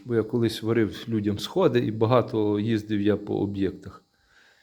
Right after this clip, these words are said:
І оце мені не сподобалося, я тому вирішив піти дорожче, да, але хай буде моноліт, хата більш тримається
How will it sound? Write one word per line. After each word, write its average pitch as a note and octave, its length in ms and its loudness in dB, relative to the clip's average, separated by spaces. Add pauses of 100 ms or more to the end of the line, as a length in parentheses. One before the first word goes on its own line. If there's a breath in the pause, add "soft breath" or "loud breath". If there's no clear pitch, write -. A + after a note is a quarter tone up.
(240 soft breath)
І G#2+ 380 -2
оце G#2+ 360 0
мені G#2+ 260 0
не G#2 240 2
сподобалося, A2 760 -2
я G#2+ 120 -2
тому G#2+ 320 -6
вирішив G#2 460 -4
піти G#2 260 -4
дорожче, A2+ 580 0
да, G#2 320 -2
але - 240 -6
хай G#2+ 240 -6
буде G#2 280 -2
моноліт, A2+ 600 2
хата - 400 -8
більш G#2+ 260 -8
тримається G#2 760 -4